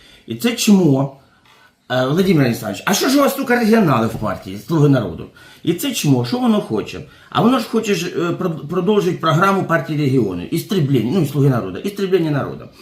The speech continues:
Значить, е, е, у Верховній Раді працюють над арештом майна та рахунків за С З Ч. Е, нардеп каже, що пропозицій щодо покарання за С З Ч є багато, і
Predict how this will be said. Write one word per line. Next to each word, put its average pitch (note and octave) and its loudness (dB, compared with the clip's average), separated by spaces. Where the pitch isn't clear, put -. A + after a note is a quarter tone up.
Значить, F#3 -4
е, D#3 0
е, B2+ -4
у A3+ 2
Верховній G3+ 0
Раді B2+ 0
працюють E3+ 0
над C#3+ -2
арештом D#3 -2
майна G3+ 0
та C#3+ -4
рахунків D#3 -2
за F#3 -2
С D#3+ -8
З D3 -4
Ч. F#2 -6
Е, B2 -2
нардеп G3+ -2
каже, C3 -2
що C#3 -4
пропозицій F3+ -4
щодо D3+ -4
покарання C#3 -2
за C#3 -2
С C3+ -4
З C3+ -6
Ч C3 -4
є G#3 0
багато, C#3 0
і C#3+ 0